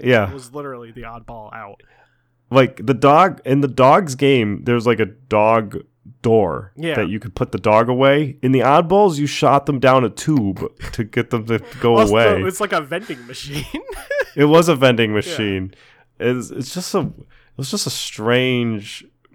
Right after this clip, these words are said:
Speaker 2: Very strange
Speaker 1: game.
Speaker 2: game. Um,
Speaker 1: I, I feel like they were like, "Yeah, pets and cats are suc-, or dogs and cats is, are successful. Might as well try to make some weird crap." <laughs>
Speaker 2: the, the, the next game we have is also, I, I mean, I don't know if I would classify it as a,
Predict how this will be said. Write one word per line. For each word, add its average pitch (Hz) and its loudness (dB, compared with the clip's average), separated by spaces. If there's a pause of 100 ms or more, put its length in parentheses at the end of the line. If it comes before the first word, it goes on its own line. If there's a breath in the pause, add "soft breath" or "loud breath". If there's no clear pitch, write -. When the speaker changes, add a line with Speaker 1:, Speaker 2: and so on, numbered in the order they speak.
Speaker 2:
Very 131 -20
strange 120 -2
Speaker 1:
game. 92 -8 (140)
Speaker 2:
game. 107 -20 (600)
Um, 135 -10
Speaker 1:
I, - -12
I 127 -8
feel 151 -2
like 160 -2
they 139 4
were 127 4
like, 117 4
"Yeah, 151 2
pets 135 -2
and 113 -6
cats 131 0
are 98 -4
suc-, - -14
or 110 2
dogs 123 2
and 117 -4
cats 139 2
is, 98 -8
are - -4
successful. 98 -8
Might 110 2
as 120 -4
well 123 -2
try 131 0
to 127 0
make 123 -2
some 95 -8
weird 113 -4
crap." 117 -2
<laughs> - -20
Speaker 2:
the, 180 -10 (220 soft breath)
the, 175 -8 (100)
the 175 -8
next 233 -10
game 269 -12
we 185 -8
have 160 -12 (100)
is 143 -18
also, 156 -12
I, 156 -14
I 185 -14
mean, 185 -10
I 170 -8
don't 156 -12
know 135 -14
if 127 -18
I 131 -16
would 120 -20
classify 135 -14
it - -20
as 120 -20
a, 107 -20